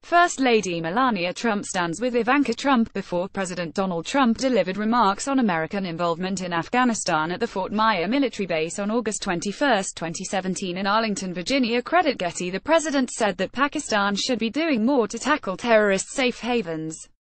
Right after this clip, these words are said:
"We can no longer be silent about Pakistan's safe havens," the president said. "Pakistan has much to gain from partnering with our effort in Afghanistan.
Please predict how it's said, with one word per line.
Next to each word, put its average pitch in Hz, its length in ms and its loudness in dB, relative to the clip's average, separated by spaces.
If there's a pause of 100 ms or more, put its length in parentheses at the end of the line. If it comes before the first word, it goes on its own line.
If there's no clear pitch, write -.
(400)
"We 233 160 2
can 233 180 -2
no 277 140 4
longer 220 280 2
be 196 140 -6
silent 190 480 -2
about 220 280 2
Pakistan's 220 760 -2
safe 247 300 -2
havens," 226 720 -2
the 262 100 -6
president 302 480 0
said. 156 340 -6 (720)
"Pakistan 214 640 0
has 214 220 -4
much - 300 0
to 208 100 -4
gain 202 240 -2
from 269 180 -4
partnering 208 540 0
with 208 100 2
our 190 300 0
effort 185 360 0
in 202 120 -4
Afghanistan. 175 960 -2